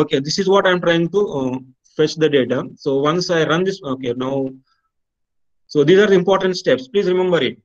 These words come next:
What are the important steps? Once again, I repeat the steps for your, uh, Ajax. Very simple, Ajax. Three important steps. First thing, first you have to create an X M L H T T P request object. This object is of type X M L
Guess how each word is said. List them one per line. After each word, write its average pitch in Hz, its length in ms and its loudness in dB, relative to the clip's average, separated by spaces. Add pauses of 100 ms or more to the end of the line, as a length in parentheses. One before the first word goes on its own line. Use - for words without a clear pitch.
(140)
What 170 180 -4
are 180 60 0
the 175 80 -2
important 175 440 -2
steps? 196 300 -8
Once 165 220 -6
again, 175 200 -4
I 165 80 0
repeat 165 320 0
the 170 80 0
steps 180 320 -6 (300)
for 151 120 0
your, 147 400 2
uh, 127 200 -4 (200)
Ajax. 175 360 0
Very 190 220 2
simple, 185 380 2 (120)
Ajax. 151 400 0 (300)
Three 214 180 6
important 196 420 2
steps. - 380 -2
First 170 220 -2
thing, 127 280 -4 (440)
first 196 220 -2
you 214 80 6
have 190 100 4
to 196 60 2
create 196 460 4 (160)
an 165 140 0
X 160 240 -4
M 190 140 0
L 185 80 4
H 165 160 0
T 180 100 2
T 180 120 2
P 185 260 -2 (160)
request 160 420 -2
object. 127 460 -4 (540)
This 165 180 0
object 165 440 0
is 180 140 2
of 180 200 0
type 196 260 2 (340)
X - 240 -8
M 175 200 0
L 208 120 0